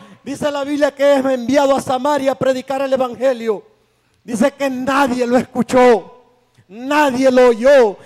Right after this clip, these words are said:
Y cuando regresa Juan, el gran Juan, el apóstol del amor, regresa a Cristo y le dice, "Señor", le dice, "nadie escuchó, nadie oyó el mensaje".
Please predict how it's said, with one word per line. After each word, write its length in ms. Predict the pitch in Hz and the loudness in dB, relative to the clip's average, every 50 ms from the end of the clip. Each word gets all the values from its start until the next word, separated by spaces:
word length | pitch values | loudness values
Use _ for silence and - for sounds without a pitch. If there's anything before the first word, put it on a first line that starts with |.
| - 160 - | -18 -10 -8
Y 80 | 233 233 | -8 -4
cuando 340 | - 277 277 262 247 269 | -2 -4 -4 0 0 -2
regresa 600 | 262 254 269 294 285 233 277 285 285 - - 262 | 0 0 -2 -2 -2 0 -2 -2 -2 -2 -2 0
Juan, 500 | 240 226 254 285 285 269 247 233 202 147 _ _ _ _ _ | 0 2 2 2 2 0 -2 -8 -12 -18 _ _ _ _ _
el 220 | - 196 233 233 226 | -16 -16 -16 -14 _
gran 340 | - 262 269 277 262 233 | -8 -6 -6 -4 -4 -4
Juan, 260 | 233 285 302 294 262 254 | -2 -2 -2 -2 -4 -6
el 80 | 254 | -6
apóstol 540 | 262 254 262 277 285 277 - - 262 262 240 | -6 -6 -6 -4 -6 -6 -4 -4 -6 -4 -4
del 140 | 254 262 254 | -4 -4 -4
amor, 500 | 247 226 254 277 294 277 247 196 - - _ _ _ _ _ _ _ _ _ _ - | -2 0 2 4 4 2 0 -2 -10 -18 _ _ _ _ _ _ _ _ _ _ -8
regresa 560 | 196 247 285 294 285 302 302 262 - 285 269 | -2 -2 -2 0 0 0 -2 -2 -2 -4 -8
a 100 | 262 - | -8 -8
Cristo 400 | - 277 294 254 214 - - 269 | -6 -4 -4 -4 -2 -2 -2 0
y 40 | 262 | 2
le 120 | 269 262 | 2 0
dice, 380 | 269 277 254 - - 269 254 - | 2 0 -2 -2 -2 -2 -4 -2
"Señor", 440 | - 269 247 247 269 277 269 254 240 | -2 -4 -2 0 2 2 2 0 0
le 120 | 233 247 | 0 -2
dice, 360 | 254 247 226 - 269 247 208 _ _ _ _ _ _ 214 _ _ | -2 -2 -2 -4 -4 -4 -4 _ _ _ _ _ _ _ _ _
"nadie 520 | 170 202 233 262 277 277 277 240 254 247 | -18 -14 -10 -8 -4 -4 -4 -4 -6 -8
escuchó, 640 | 233 - - 254 226 - 269 277 269 - 202 - - - _ _ _ _ _ _ _ _ _ _ _ _ _ _ _ _ _ _ | -8 -10 -10 -12 -6 0 2 2 4 2 0 -2 -10 -20 _ _ _ _ _ _ _ _ _ _ _ _ _ _ _ _ _ _
nadie 540 | 135 180 214 214 262 294 302 302 277 262 262 | -20 -18 -12 -8 -4 -4 -2 -2 -2 0 0
oyó 180 | 262 262 262 269 | 2 2 2 0
el 120 | 262 254 | 0 0
mensaje". 640 | 262 262 240 - - 269 233 226 143 208 208 165 | -2 -4 -4 -4 -4 -4 -4 -4 -4 -8 -10 -10